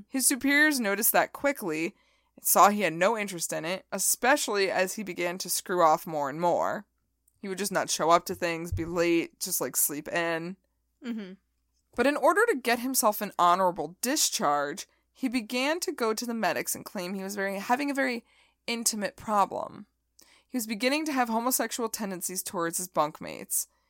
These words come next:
Speaker 1: and this continued for so long that the army had no choice but to give him an honorable discharge.
Speaker 2: This was his grand plan to get out of the army?
Speaker 1: "I'm gay. I wanna fuck my bunkmates. I'm
Speaker 2: Oh my
Speaker 1: masturbating a lot.
Speaker 2: God.
Speaker 1: I can't stop."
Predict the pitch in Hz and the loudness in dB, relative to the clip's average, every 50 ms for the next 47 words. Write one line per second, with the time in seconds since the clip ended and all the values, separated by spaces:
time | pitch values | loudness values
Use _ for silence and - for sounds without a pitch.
0 | _ _ _ - - 190 196 202 - - 240 233 220 240 240 247 247 233 226 - | _ _ _ -8 -4 0 0 0 0 0 -4 -4 -4 -4 -2 -2 -4 -4 -4 -4
1 | 240 - - - 247 254 285 294 254 202 185 180 180 180 190 196 185 190 185 165 | -2 0 2 4 6 4 6 6 6 6 6 6 6 4 0 -4 -6 -2 0 0
2 | 170 170 180 190 196 175 170 175 170 175 185 208 220 - - - 175 170 170 - | 0 0 -2 -4 -4 -6 -4 -2 -2 -2 -2 -2 -4 -6 -4 -4 -2 -2 -4 -4
3 | - 156 - 180 190 165 165 170 165 160 156 - 151 151 151 151 147 - 143 170 | -6 -10 -10 -6 -4 -2 -2 -2 -2 -2 0 0 0 2 0 0 -2 -4 -6 -6
4 | - - - - - - - - - - - 214 214 - 247 240 - - 269 302 | -6 -6 -6 -6 -6 -4 -4 -4 -4 -4 -6 -6 2 4 4 4 6 4 4 6
5 | 294 - - 330 285 220 - - 208 208 208 208 240 240 - 214 202 185 185 202 | 6 6 6 6 4 4 2 2 2 4 4 2 0 -2 -2 0 0 2 2 0
6 | 220 233 214 220 214 190 180 175 175 190 208 202 - 226 - - 202 196 190 208 | -2 -2 0 0 2 2 2 2 0 0 -2 2 2 2 4 4 2 2 2 0
7 | 233 262 302 349 196 180 190 196 202 214 214 202 185 180 185 - _ _ _ _ | -2 -2 -2 0 -2 0 6 8 10 10 10 8 6 4 0 -6 _ _ _ _
8 | _ _ _ _ _ _ _ _ _ _ - 165 175 180 180 180 - - 196 196 | _ _ _ _ _ _ _ _ _ _ 2 4 6 6 6 6 4 4 2 4
9 | 196 185 185 190 190 185 185 185 190 165 160 160 - - - - - _ _ - | 2 2 4 6 4 4 4 2 -2 -2 -2 -2 -2 -2 -2 -2 -4 _ _ 0
10 | - 226 254 165 170 277 277 294 311 190 185 170 - 240 - 320 311 320 320 320 | 4 6 8 8 8 8 6 4 4 4 4 4 4 4 4 4 4 6 6 6
11 | 320 320 - 349 339 330 285 254 226 202 190 175 185 180 185 190 - 185 180 170 | 6 4 4 2 2 2 2 4 2 2 0 0 0 -2 -2 0 0 0 0 2
12 | - - - 196 180 175 175 165 160 - | 2 4 6 8 10 10 10 8 6 2